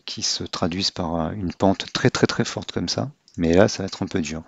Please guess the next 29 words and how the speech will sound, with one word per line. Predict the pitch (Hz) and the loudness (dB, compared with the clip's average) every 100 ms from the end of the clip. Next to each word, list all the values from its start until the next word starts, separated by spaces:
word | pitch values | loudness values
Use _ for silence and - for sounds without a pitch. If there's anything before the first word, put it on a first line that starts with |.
| - - - _ _ _ _ _ _ _ _ _ _ _ _ _ _ _ _ _ _ _ | -16 -20 -20 _ _ _ _ _ _ _ _ _ _ _ _ _ _ _ _ _ _ _
Ces | - - 151 | 0 4 8
indicateurs | 151 135 - 131 131 135 147 - | 8 8 6 6 8 6 4 2
sont | - 107 110 127 214 - | 2 4 4 2 -4 -6
assez | 113 - - 117 | 0 2 8 8
utiles | 123 104 - 120 135 | 6 2 4 6 6
pour | - - 107 113 - | 2 -4 -2 -2 -2
suivre | - - 110 120 90 | -4 2 4 4 2
justement | 101 104 - 98 98 110 | 0 -2 2 4 6 6
les | 98 92 | 6 4
tendances | - 92 101 - - | 4 4 4 2 0
à | 113 | -4
toute | - - 135 - | -6 -4 -4 6
unité | 113 101 104 | 6 6 2
de | 95 | 2
temps. | - 90 - _ _ _ _ 98 | 0 -2 -4 _ _ _ _ -2
On | |
n'a | 90 | 0
pas | 92 113 | 4 4
à | |
se | 104 | 4
poser | - 98 98 | 2 2 4
de | 92 | 0
questions | - 92 - 98 92 90 90 87 | 0 -2 -2 0 0 2 0 -2
de | 85 82 87 90 _ _ _ _ | -4 -6 -10 -12 _ _ _ _
liquidité, | 196 104 98 - 95 92 - 92 95 95 | 0 2 2 2 2 2 6 6 8 6
et | 85 | 2
cetera, | - - 95 87 | -2 -4 0 0
et | |
cetera. | - 78 92 110 | -2 -6 -2 -2